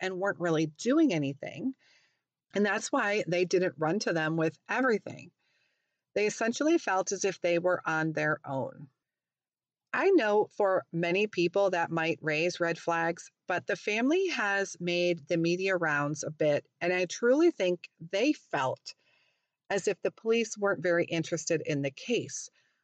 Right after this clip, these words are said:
It also seems that Ashley had had some trouble before with running away, so everyone, including her family, was really leaning to that theory in the beginning.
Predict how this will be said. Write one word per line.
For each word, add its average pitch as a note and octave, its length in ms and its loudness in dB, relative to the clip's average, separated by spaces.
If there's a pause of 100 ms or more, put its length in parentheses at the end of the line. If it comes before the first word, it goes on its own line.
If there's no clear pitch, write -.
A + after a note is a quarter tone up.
(1080)
It G#3 120 2
also A3 320 2
seems G3+ 320 0
that - 200 0
Ashley E3+ 460 0
had E3 160 -2
had D#3+ 420 0 (120)
some E3 240 -2
trouble E3+ 320 2
before E3 680 2
with A#3+ 240 0
running A3 300 0
away, F3+ 540 2
so G#3 420 2 (560)
everyone, G3 680 2 (420)
including B3 680 2
her A3+ 220 0
family, F3 760 0 (500)
was G3+ 240 -2
really B3+ 320 2
leaning A#3 420 2
to - 160 -2
that E3+ 220 -2
theory A3+ 560 0
in G3+ 160 -4
the F#3+ 100 -6
beginning. F3 580 -4